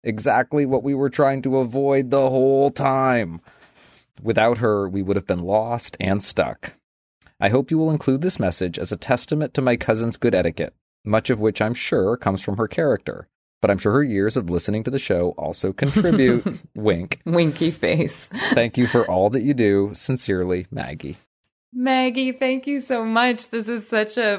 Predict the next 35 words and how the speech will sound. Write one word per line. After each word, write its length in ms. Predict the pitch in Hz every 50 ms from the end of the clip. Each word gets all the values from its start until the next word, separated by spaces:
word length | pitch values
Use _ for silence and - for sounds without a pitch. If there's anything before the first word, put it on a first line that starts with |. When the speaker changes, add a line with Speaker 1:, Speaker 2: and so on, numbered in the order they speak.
| -
Speaker 2:
a 160 | - 190 202 180
heartwarming, 720 | 170 196 190 196 - 190 214 220 220 214 214 202 196 196
like, 240 | 190 185 185 180 180 160
audience 480 | 180 185 185 190 196 196 196 196 196
listener 380 | - 196 190 190 - 208 190 180
to 80 | 180
audience 500 | 170 135 170 170 170 180 180 185 185 180
listener, 520 | - 190 180 180 - 180 175 180 175 170 175
family 420 | 175 - 196 185 180 180 180 175 175
to 100 | 175 180
family 760 | 175 - 190 175 175 175 175 180 170 202 185 214 196 180 - - - - - - -
<laughs> 200 | 285 - - -
etiquette 800 | 92 - 120 139 - 104 127 - 170 196 196 214 214 240 208 -
salute. 400 | - 208 196 190 180 170 160 -
I 80 | - 156
really 440 | 180 175 185 208 208 196 185 165 165
appreciate 720 | 170 160 - - 196 190 190 185 - 208 180 160 165 165
it. 160 | 165 160 - -
And 120 | 180 202
it 100 | 208 202
is 220 | 226 226 226 220 -
so 180 | - 233 214 202
good 340 | 196 - - 208 202 196 196
to 80 | 214 208
hear 380 | 196 - 208 196 196 196 190
of 520 | - - 185 196 208 208 196 190 175 170 -
Jennifer 600 | - 226 214 208 208 202 190 - 214 202 190 180 175
being 580 | - 190 196 202 196 185 180 175 170 165 - - - - - - _
awesome 720 | - 180 190 202 196 - - 202 175 170 165 160 151 -
with 240 | 165 190 190 190 170
etiquette 540 | 156 190 196 202 202 196 - 214 175 156 -
out 260 | 160 180 175 175 160
in 140 | 147 175 185
the 80 | 175 175
world. 600 | 180 208 202 220 208 214 190 175 269 262 254 247